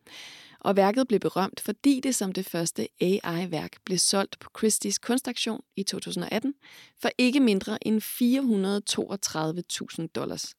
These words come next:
Og det var lige fire hundrede tyve tusind dollars mere, end man havde regnet med at sælge det for. Og det kan også noget, det portræt, synes jeg. Men måske mest, fordi man ved, at det er en A I, der står bag. Algoritmer og machine learning lyder tørt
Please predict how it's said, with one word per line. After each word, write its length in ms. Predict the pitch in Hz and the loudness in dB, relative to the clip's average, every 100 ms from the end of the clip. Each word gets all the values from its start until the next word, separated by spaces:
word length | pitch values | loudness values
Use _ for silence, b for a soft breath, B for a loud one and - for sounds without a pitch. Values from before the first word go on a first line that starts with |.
| _ | _
Og 100 | - | -4
det 80 | 202 | 0
var 60 | 180 | 2
lige 260 | 170 165 | 0 -4
fire 220 | 165 - 165 | -6 -2 0
hundrede 220 | 160 156 | 0 -2
tyve 320 | - 202 196 | -2 0 0
tusind 440 | - 156 - 156 - | -2 -6 -4 -6 -2
dollars 300 | 156 147 151 | -2 -2 -2
mere, 200 | 160 151 | -2 -2
end 80 | 160 | 0
man 160 | 160 151 | -2 -2
havde 100 | 147 | -4
regnet 360 | - 185 226 | -4 0 2
med 100 | 208 | 0
at 80 | - | -4
sælge 220 | - 147 | -8 -8
det 100 | 139 | -8
for. 200 | - - - _ _ B B B B B B B | -10 -12 -12 _ _ B B B B B B B
Og 100 | - | -2
det 80 | 202 | 0
kan 220 | - 269 | 2 0
også 200 | 208 190 | 0 -2
noget, 160 | 170 170 | -2 -4
det 80 | 170 | -6
portræt, 440 | - - 156 156 | -8 -8 -10 -6
synes 280 | - 151 - | -6 -4 -6
jeg. 100 | 151 _ _ | -8 _ _
Men 160 | - 180 | -2 0
måske 420 | 190 190 254 262 214 | 2 0 0 -2 -2
mest, 420 | 185 190 - - | -2 -2 -6 -6
fordi 280 | 196 180 185 | -6 -6 -6
man 320 | 175 170 185 | -4 -4 2
ved, 160 | 226 - _ - | 0 0 _ -10
at 120 | - | -4
det 100 | 160 | -4
er 40 | - | -2
en 200 | 156 151 | -2 -2
A 160 | 143 143 | -6 -8
I, 100 | 147 - | -10 -8
der 60 | |
står 180 | 147 160 | -6 -6
bag. 200 | - 135 _ _ _ _ _ _ _ B B B B B B B _ - | -6 -8 _ _ _ _ _ _ _ B B B B B B B _ 2
Algoritmer 640 | 208 240 240 262 269 277 | 4 6 6 4 2 0
og 160 | - 220 | 4 4
machine 400 | 220 - 214 208 | 4 4 4 4
learning 380 | 170 156 175 | 2 0 0
lyder 400 | 180 233 202 208 208 | 2 2 2 -2 -2
tørt 400 | - 185 - - | 0 2 0 -8